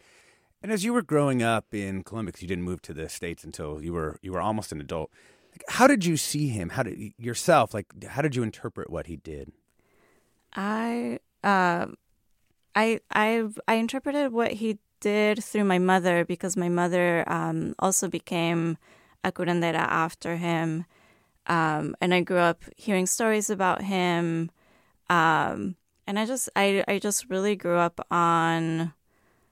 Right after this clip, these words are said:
Speaker 2: the, the magic in the family. So those stories of him, uh, moving clouds, and then there was a time that he called, um, on the devil to come, and he was, like, mocking him. Um,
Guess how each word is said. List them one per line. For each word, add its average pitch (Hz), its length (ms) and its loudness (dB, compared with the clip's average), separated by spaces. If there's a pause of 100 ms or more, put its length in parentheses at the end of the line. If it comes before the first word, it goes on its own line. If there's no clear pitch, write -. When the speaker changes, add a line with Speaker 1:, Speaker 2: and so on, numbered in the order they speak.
(220)
Speaker 2:
the, 170 720 2
the 196 100 0
magic 180 500 0
in 220 120 -2
the 226 100 -2
family. 226 480 -2
So 208 160 0
those 170 220 -2
stories 165 500 0
of 165 120 -6
him, 165 580 -2 (480)
uh, 151 420 2 (120)
moving 165 400 -2
clouds, 175 720 4
and 170 120 -2
then 160 140 -4
there 156 100 -4
was 156 140 -4
a - 60 -6
time 160 340 -4
that - 160 -8
he 160 580 -4 (600)
called, 175 560 2 (320)
um, 185 580 0 (140)
on 180 220 4
the 170 100 0
devil 175 520 0
to 185 120 -10
come, 175 320 0
and 170 120 -2
he 175 160 -4
was, 165 160 -4
like, 156 200 -4
mocking 170 480 2
him. 165 600 0 (580)
Um, 175 580 2